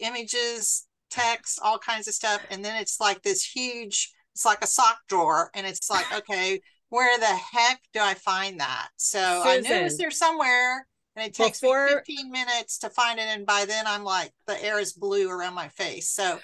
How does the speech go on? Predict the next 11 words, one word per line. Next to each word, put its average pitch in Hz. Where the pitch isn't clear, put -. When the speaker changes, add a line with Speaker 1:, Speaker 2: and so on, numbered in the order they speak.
Speaker 3:
<laughs> -
Before 226
Speaker 1:
so, 190
um, 294
Speaker 3:
Michaela 226
answers 226
your 226
question, 233
I 196
wanna 196
note 220